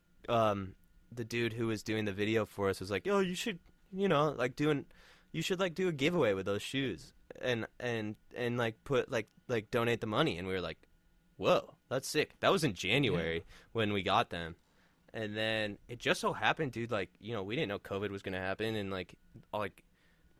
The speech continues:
Speaker 1: everything that went down. So we were like, it was almost like a no-brainer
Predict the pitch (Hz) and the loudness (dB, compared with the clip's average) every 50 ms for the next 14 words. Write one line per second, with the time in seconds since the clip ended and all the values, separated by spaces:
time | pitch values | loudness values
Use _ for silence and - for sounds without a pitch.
0 | _ 92 98 104 110 107 - 110 113 113 107 101 113 113 113 98 95 90 98 104 | _ -8 -6 -4 -6 -4 -4 -2 0 0 0 0 0 0 0 -2 -2 0 0 2
1 | 113 127 131 135 - - 120 120 123 127 127 123 123 120 113 - - - - _ | 2 2 2 0 0 0 0 2 2 2 2 4 4 2 2 0 -2 -10 -20 _
2 | _ - - - _ _ _ - - 123 131 120 131 139 147 139 120 - 127 113 | _ -20 -20 -20 _ _ _ -12 -10 -8 -4 -4 -2 -2 0 -2 0 0 -2 -2
3 | - - - - 113 110 117 123 120 107 101 104 95 101 123 123 110 104 104 107 | -2 -4 -4 -4 0 2 4 4 4 2 2 0 0 2 2 2 2 2 0 0
4 | 101 | -2